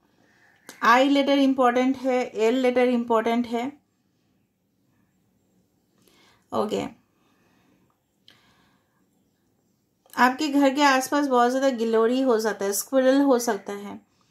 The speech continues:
काफ़ी ज़्यादा क्यूट रिलेशनशिप आप अट्रैक्ट करने वाले हो। Squirrels are very cute, they are very naughty also at the same time। थोड़ा सा शांत भी होते हैं लेकिन थोड़ा सा इधर उधर भागते रहते हैं। ओके,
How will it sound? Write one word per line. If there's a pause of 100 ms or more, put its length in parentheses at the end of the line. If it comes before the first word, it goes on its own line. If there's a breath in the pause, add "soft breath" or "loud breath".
(480)
काफ़ी
ज़्यादा
क्यूट
रिलेशनशिप
आप
अट्रैक्ट
करने
वाले
हो।
Squirrels
are
very
cute, (760 soft breath)
they
are
very
naughty
also
at
the
same
time। (640 soft breath)
थोड़ा
सा
शांत (100)
भी
होते
हैं
लेकिन
थोड़ा
सा
इधर
उधर
भागते
रहते
हैं। (680 soft breath)
ओके,